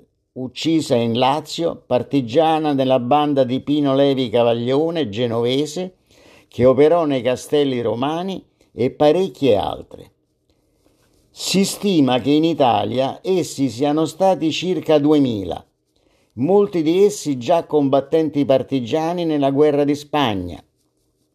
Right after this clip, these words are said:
e le ricerche in corso, ancora parziali, ne hanno censiti circa un migliaio.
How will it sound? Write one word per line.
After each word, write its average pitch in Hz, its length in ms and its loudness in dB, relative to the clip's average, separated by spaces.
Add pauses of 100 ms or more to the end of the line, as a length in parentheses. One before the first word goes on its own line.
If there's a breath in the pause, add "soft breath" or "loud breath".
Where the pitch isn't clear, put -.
(100)
e 123 200 2
le 135 120 6
ricerche 160 560 0
in 156 160 2
corso, 131 640 0
ancora 120 560 0
parziali, 113 880 -2 (360 soft breath)
ne 151 180 0
hanno 156 280 2
censiti 143 880 -4 (160)
circa 135 500 0
un 123 140 2
migliaio. - 760 -4